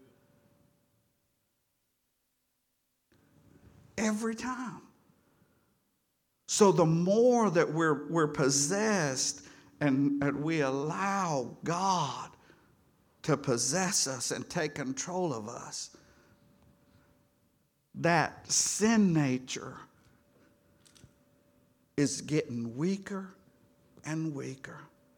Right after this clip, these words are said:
And it is, it should be very difficult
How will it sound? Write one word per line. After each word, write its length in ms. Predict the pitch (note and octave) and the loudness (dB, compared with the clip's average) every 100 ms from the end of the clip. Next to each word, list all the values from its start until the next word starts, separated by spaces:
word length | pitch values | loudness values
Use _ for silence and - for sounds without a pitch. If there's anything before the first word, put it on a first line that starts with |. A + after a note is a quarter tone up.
| _ _ _ _ _ _ _ _ _ _ _ _ - | _ _ _ _ _ _ _ _ _ _ _ _ 0
And 200 | D#3+ D#3 | 2 4
it 200 | F3 E3+ | 4 4
is, 340 | D3+ C#3 A#2+ A#2+ B2 C3+ - | 4 4 2 -8 -12 -10 4
it 200 | F3+ F3+ | 6 6
should 300 | - F#3 D#3 | 6 6 6
be 160 | D#3+ C3+ | 4 2
very 640 | C3 D#3+ E3+ G3 G3 G3+ | 4 8 10 10 8 6
difficult 1000 | E3 D3+ F3+ F3 F3 D3 - B2+ A#2+ | 0 8 10 12 8 2 0 -4 -6